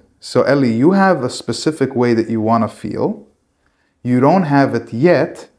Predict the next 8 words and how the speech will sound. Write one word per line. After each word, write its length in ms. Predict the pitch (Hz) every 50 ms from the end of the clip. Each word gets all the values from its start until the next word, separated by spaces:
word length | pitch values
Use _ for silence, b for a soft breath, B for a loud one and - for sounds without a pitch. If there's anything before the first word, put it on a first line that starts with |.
| _ -
therefore 680 | 117 110 104 147 156 185 196 - - - 143 139 135 123
you 180 | 113 110 113 107
are 140 | 104 107
upset." 560 | 104 104 - - - - - - - - - _ _ _ _ _ _ _ _ _ _ _ _ _ _ _ _ _ _ - _ _ _ _ _ _ _
To 140 | - 139 131
me, 440 | 135 143 160 175 160 139 135 139 117
this 380 | - 107 113 117 110 - -
was, 580 | 110 110 104 101 98 98 - - - - -